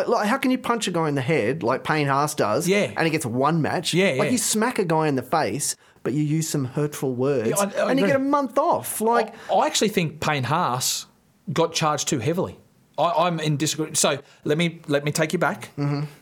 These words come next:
Speaker 2: So we have guys last year who literally broke the law by sniffing cocaine on video.
Speaker 1: But we didn't know what was in the
Speaker 2: Ah,
Speaker 1: substance,
Speaker 2: yeah, sorry,
Speaker 1: remember?
Speaker 2: Justin
Speaker 1: Remember?
Speaker 2: Wojcicki, we did, yeah,
Speaker 1: <laughs> Remember?
Speaker 2: you're right.
Speaker 1: Yeah, yeah,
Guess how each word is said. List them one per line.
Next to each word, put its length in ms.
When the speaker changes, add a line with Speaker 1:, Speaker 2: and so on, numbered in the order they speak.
Speaker 2:
So 220
we 200
have 320
guys 580
last 560
year 200
who 240
literally 960
broke 480
the 160
law 600
by 260
sniffing 520
cocaine 760
on 160
video. 320
Speaker 1:
But 120
we 100
didn't 260
know 180
what 160
was 160
in 60
the 80
Speaker 2:
Ah, 120
Speaker 1:
substance, 420
Speaker 2:
yeah, 40
sorry, 140
Speaker 1:
remember? 180
Speaker 2:
Justin 220
Speaker 1:
Remember? 300
Speaker 2:
Wojcicki, 320
we 80
did, 40
yeah, 60
Speaker 1:
<laughs> 80
Remember? 180
Speaker 2:
you're 80
right. 260
Speaker 1:
Yeah, 120
yeah, 60